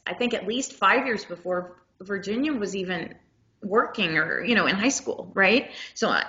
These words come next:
I'm using her as an example. I think Courtney was even younger. It's just so egregious that they never listened, and they knew I was telling the truth, Sean. This is another thing that really bugs me. People are like, "Well, maybe they thought it was a call."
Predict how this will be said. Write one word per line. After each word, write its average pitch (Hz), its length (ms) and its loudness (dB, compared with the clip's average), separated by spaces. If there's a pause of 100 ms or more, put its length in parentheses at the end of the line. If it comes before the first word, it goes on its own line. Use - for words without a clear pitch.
(380)
I'm 214 140 4
using 233 260 4
her 247 120 6
as 262 80 6
an 247 60 0
example. 185 400 -2
I 175 60 2
think 202 200 -8
Courtney 240 240 0
was 226 140 -2
even 185 200 -4
younger. 170 400 -2
It's - 160 0
just - 360 0 (440)
so 294 380 4
egregious 226 960 0
that 226 120 4
they 226 140 6
never 214 540 4
listened, 220 380 0
and 208 100 4
they 190 80 2
knew 233 200 6
I 349 60 6
was 339 140 0
telling 277 240 2
the 233 80 2
truth, 226 240 -2
Sean. 156 240 -4
This 202 100 -2
is - 80 -6
another 214 200 2
thing 190 80 -2
that 160 100 -2
really 180 180 2
bugs 160 220 0
me. - 100 -12
People 220 260 -2
are 180 40 4
like, 180 100 0
"Well, 220 380 8
maybe 240 180 4
they 208 180 0
thought 196 140 6
it 170 60 4
was 147 120 -2
a 160 40 -8
call." - 240 -6